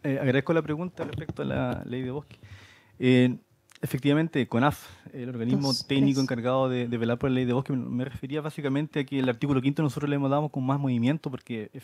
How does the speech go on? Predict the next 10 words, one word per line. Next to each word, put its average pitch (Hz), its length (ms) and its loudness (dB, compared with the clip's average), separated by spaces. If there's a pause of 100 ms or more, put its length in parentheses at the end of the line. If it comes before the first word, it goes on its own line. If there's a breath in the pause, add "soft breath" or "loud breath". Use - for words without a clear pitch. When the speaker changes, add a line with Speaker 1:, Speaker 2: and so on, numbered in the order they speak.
(100)
Speaker 1:
eh, 120 380 -10
respecto 135 300 -8
al 135 100 0
delito 123 260 -4
particular 123 480 -2
que 139 100 -2
ahí 123 100 0
sale, 98 340 -2 (380 soft breath)
como 117 180 -4
delito. 101 560 -4